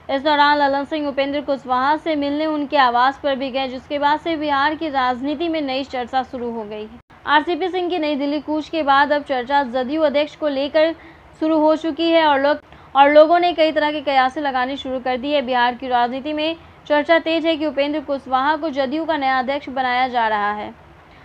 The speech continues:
वहीं ललन सिंह को भी दावेदार बताया जा रहा है। ऐसे में शुक्रवार को दोनों नेताओं की मुलाकात भी कई तरह की चर्चाओं को जन्म देती है। माना जा रहा है कि ललन सिंह का अचानक उपेंद्र कुशवाहा के घर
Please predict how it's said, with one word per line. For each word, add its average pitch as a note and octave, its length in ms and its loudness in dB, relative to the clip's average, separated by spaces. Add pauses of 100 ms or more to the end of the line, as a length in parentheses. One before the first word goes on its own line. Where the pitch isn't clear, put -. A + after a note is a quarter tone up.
(140)
वहीं D4+ 200 4
ललन D#4 300 4
सिंह E4+ 200 -4
को E4+ 140 4
भी E4+ 120 -2
दावेदार C4 440 6
बताया C4 360 2
जा B3 180 0
रहा B3 100 4
है। B3 60 6
ऐसे D#4+ 200 -4
में D#4+ 140 -4
शुक्रवार D4 560 0
को D4+ 180 -4
दोनों B3+ 220 -4
नेताओं B3+ 400 -2
की E4+ 100 -4
मुलाकात C#4 480 0
भी D#4+ 140 -4
कई C#4+ 200 -2
तरह D4+ 220 -2
की D4+ 100 -6
चर्चाओं C#4 420 -2
को D4 100 -2
जन्म B3 260 -4
देती A#3 280 -6
है। C4 140 -4 (340)
माना C4+ 220 2
जा C4+ 200 4
रहा D4+ 240 4
है D#4 200 2
कि D4+ 140 -6
ललन C4 280 0
सिंह D4 220 -8
का C#4+ 120 2
अचानक C4+ 440 -4
उपेंद्र C#4+ 280 -4
कुशवाहा C#4 480 -2
के D#4 140 -6
घर C#4+ 300 -2